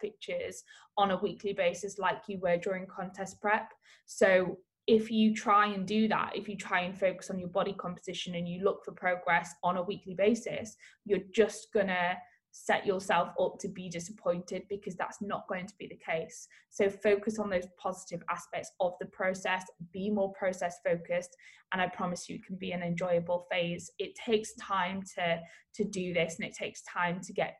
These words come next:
good at that. It takes time to accept it and, um, almost learn how to master the process, post-show process, and master the improvement season. But it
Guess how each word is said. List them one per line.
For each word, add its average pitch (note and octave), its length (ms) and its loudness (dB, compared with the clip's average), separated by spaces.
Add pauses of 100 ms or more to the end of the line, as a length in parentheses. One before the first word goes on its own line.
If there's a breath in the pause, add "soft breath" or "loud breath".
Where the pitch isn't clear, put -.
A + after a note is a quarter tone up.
good F3 140 2
at E3+ 160 -2
that. F3+ 280 2 (640 loud breath)
It D#3+ 120 -2
takes E3+ 260 -6
time F3 300 0
to G3 120 -4
accept - 640 -2
it E3+ 300 2
and, E3+ 500 0 (160)
um, E3+ 540 2 (800)
almost F#3 360 4
learn F#3 280 2
how F#3 220 2
to F3 140 -6
master F#3+ 460 -2
the F#3 100 -6
process, F3 480 0 (260)
post-show A3 480 4
process, G3 600 -2
and F3 180 -4
master F#3 340 -6
the F#3 140 -10
improvement F3+ 440 -8
season. F#3 440 -6 (440 loud breath)
But G3 260 6
it G3 160 6